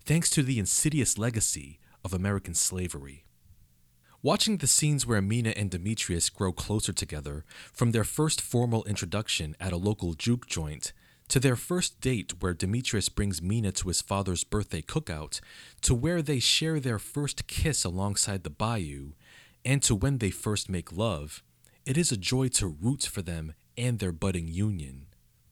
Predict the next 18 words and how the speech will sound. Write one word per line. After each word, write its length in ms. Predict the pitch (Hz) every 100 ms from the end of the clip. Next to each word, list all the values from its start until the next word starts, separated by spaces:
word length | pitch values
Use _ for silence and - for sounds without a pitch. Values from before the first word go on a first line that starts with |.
| _ _ _ -
A 60 | -
standout 500 | - 165 175 160 117
scene 300 | - 143 139
in 100 | 110
the 80 | 92
film 380 | - 90 82 82
sees 320 | - 135 -
the 80 | 101
two 360 | - 117 104 -
engaged 640 | 95 87 107 120 104 -
in 100 | 107
a 60 | 90
phone 340 | - 120 127
conversation 640 | 120 95 80 - 82 80 85
that 160 | 82
just 300 | - 117 - - - -
radiates 760 | 87 90 131 139 110 95 87 - -
sensuality. 920 | 110 95 95 87 95 85 71 69